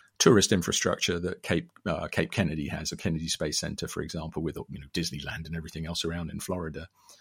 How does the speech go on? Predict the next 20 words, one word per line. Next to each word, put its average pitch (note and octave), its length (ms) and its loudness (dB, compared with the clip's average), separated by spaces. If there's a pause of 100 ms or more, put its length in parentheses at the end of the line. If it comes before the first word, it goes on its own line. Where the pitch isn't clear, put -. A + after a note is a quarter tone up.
(220)
And A2+ 180 6
there A#2 80 12
are A2+ 80 10
lots C3+ 460 10
of G#2 100 6
people, G#2 260 4
lots F#2+ 220 2
of G#2 60 6
engineers G#2 560 8
there E2 240 2
with E2+ 160 -2
J-, E2+ 260 0 (220)
James E2+ 340 -2
Webb, F2 260 -2
so - 120 -2
the F#2+ 80 -2
hotels G#2+ 420 4
are E2 40 0
pretty E2 240 -2
full. D#2+ 360 0